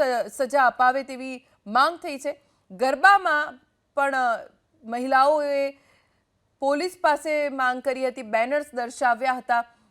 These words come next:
કે આવા નરાધમોને પકડો અને તેમને કડકમાં કડક સજા આપો, દીકરીને ન્યાય અપાવો.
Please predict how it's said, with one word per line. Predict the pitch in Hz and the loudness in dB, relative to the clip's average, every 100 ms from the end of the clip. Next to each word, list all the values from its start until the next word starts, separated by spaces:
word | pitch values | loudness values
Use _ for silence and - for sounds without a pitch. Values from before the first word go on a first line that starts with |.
| _ - | _ -6
કે | 254 | -6
આવા | - 233 240 285 | 0 2 4 4
નરાધમોને | 320 277 254 254 285 262 262 | 2 2 0 0 -4 -6 -6
પકડો | 262 - 240 311 381 | -8 -8 -8 -6 -4
અને | 453 330 285 | -4 -4 -6
તેમને | 277 262 269 | -6 -8 -6
કડકમાં | 247 226 226 240 | -6 -6 -8 -8
કડક | 233 208 208 | -6 -8 -8
સજા | - 196 202 | -12 -8 -2
આપો, | 185 - 180 - _ _ 185 | -2 -2 -6 -14 _ _ -18
દીકરીને | 220 359 381 302 233 | -10 -6 -4 -4 -4
ન્યાય | 220 202 | -4 -4
અપાવો. | 190 190 180 | -4 -4 -4